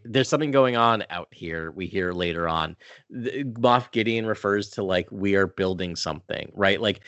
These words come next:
they, I really feel like this is now leaning into, "We're building the First Order." They are getting their orders from, I think, Palpatine via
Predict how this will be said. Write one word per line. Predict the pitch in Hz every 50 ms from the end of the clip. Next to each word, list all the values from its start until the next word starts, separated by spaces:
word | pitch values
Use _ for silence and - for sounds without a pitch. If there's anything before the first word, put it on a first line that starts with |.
| - - - _ _ -
they, | - 123 135 147 147 139
I | - 135 127 - _ _
really | - 147 131 131 135 139 139 143 131
feel | - - 127 117
like | 110 107 101 92 98 -
this | - 104 95 -
is | 110 95 92
now | 101 95 95
leaning | 95 92 92 90 90 90 87
into, | 87 - - 92
"We're | 90 85
building | - 107 110 113 120 120 117
the | 110
First | - 110 107 95 -
Order." | 95 90 90 87 87 87 85 87 - - - - - _ _
They | - 117 107 98 92 113 110 107 107 110 -
are | - 95 104 101
getting | 92 - 107 101 101 98 104 104 104 107 107 110 -
their | 113 101 92 104 95 92 95 -
orders | - 98 95 92 92 95 92 92 90 90 - - - - _
from, | - - - - 98 95 90 90 87 87 90 87 87 87 _ _ _ _ _ _ _ _ _ _ _ -
I | - 101 104 104 98
think, | - - - 107 107 113 127 127 - -
Palpatine | - - 95 101 110 110 - 127 117 - - - 110 101 101 95 92 85
via | 95 95 98 98 95 92 90 85